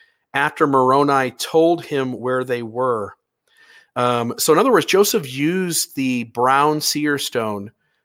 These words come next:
to locate the gold plates in the hill Cumorah.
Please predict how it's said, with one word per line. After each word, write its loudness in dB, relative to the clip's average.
to -6
locate 0
the -4
gold 0
plates -4
in -2
the -2
hill -4
Cumorah. -4